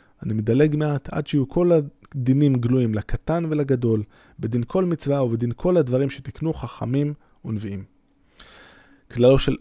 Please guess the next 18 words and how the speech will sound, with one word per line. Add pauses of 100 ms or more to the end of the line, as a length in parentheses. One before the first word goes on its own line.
(120)
כללו
של
דבר,
שלא
יהיה
אדם
צריך
לחיבור
אחר
בעולם
בדין
מדיני
ישראל, (420)
אלא
יהיה
חיבור
זה
מקבץ